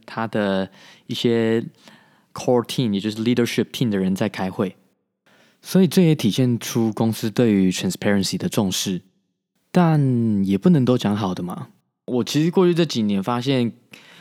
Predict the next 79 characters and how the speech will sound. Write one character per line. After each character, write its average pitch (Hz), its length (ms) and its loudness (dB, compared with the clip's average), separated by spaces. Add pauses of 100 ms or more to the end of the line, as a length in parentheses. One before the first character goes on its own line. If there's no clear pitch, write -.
(140)
公 160 180 2
司 160 220 0
人 117 260 2
的 117 80 2
成 110 180 -2
长 110 160 0
很 90 160 -8
快， 107 220 -4
我 101 200 -2
当 156 280 -2
时 147 80 0
加 131 260 0
入 139 140 0
的 113 80 0
时 - 220 -6
候 113 100 -2
只 107 240 -4
有 101 400 0 (720)
两 113 160 2
千 165 120 4
两 147 140 4
百 123 120 4
人， 98 260 2 (760)
到 156 100 2
现 151 220 2
在 143 180 2
公 127 160 2
司 123 140 -2
有 110 60 4
四 143 260 -2
千 127 160 2
两 107 160 0
百 98 100 -2
人， 95 240 -2
短 110 220 2
短 104 560 2 (480)
快 156 180 2
三 135 160 0
年 120 140 0
的 107 60 2
时 101 180 -4
间 113 140 0
就 123 80 0
成 104 160 -4
长 98 120 -2
很 95 180 -8
多。 117 380 -8 (540)
那 165 80 -2
在 190 180 2
我 110 160 2
之 135 160 -4
前 131 240 -2
也 101 80 0
有 110 120 0
一 127 80 -4
千 127 180 -2
人 98 160 0
走 - 220 -6
啦， 101 100 -12
所 127 100 -2
以 135 60 4
我 120 60 4
在 139 100 2
公 131 220 2
司 127 180 -2
大 131 140 0
概 127 180 0
现 127 160 0
在 123 160 0
有 101 140 0
一 131 40 0
千 139 160 0
两 123 140 0
百 113 60 0
人 101 120 0
比 110 120 0
我 101 100 0
资 104 180 -8
深， 98 400 0